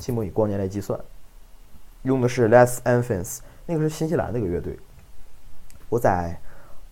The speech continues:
初一的时候就听到了这首歌，Hol-，Holiday，假期，那个我觉得挺好听的，因为有点小清新的感觉嘛。然后是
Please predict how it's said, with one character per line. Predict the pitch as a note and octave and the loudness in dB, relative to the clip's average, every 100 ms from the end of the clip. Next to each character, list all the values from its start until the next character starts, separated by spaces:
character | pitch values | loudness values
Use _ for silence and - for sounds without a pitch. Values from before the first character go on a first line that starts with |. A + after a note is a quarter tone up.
| - | -2
初 | - D#3 | 4 4
一 | |
的 | D#3+ | 4
时 | A2+ | 2
候 | |
就 | F#2 | 0
听 | F#2 - D2+ | -2 -6 -4
到 | D#2+ | -4
了 | C2+ | -4
这 | |
首 | - G#1 | -6 -8
歌， | - - - - - - | -8 -8 -8 -8 -10 -2
Hol-，Holiday， | A2+ F#2+ - - - - - B2 G2 D2 - - - - - - - - - - | -2 -2 -6 -14 -16 -10 0 2 2 -2 -6 -8 -4 -4 -4 -6 -6 -8 -12 -4
假 | B2+ | 0
期， | G#2+ - A2+ G#2+ - - - | 0 -2 -6 -6 -8 -10 -8
那 | F#3+ C3 | -4 -2
个 | F#2+ | -2
我 | E2 F2+ | -4 -6
觉 | D#2 | -4
得 | F#2+ | -4
挺 | - A#2+ | -2 -4
好 | - - - | -4 -8 -10
听 | G2 G2+ | -8 -6
的， | G#2 - | -6 -8
因 | F2+ G2 | -6 -4
为 | G#2 | 0
有 | |
点 | G#2+ | 0
小 | - - | 2 0
清 | G#2 A2+ | 0 -2
新 | A#2 | -2
的 | |
感 | G#2+ - | -2 -2
觉 | - - | -2 0
嘛。 | - - - - - - - | -2 -2 -6 -8 -6 -8 -2
然 | A2 | 4
后 | C#3+ | 4
是 | C#3+ C3+ B2+ B2 | 6 4 4 2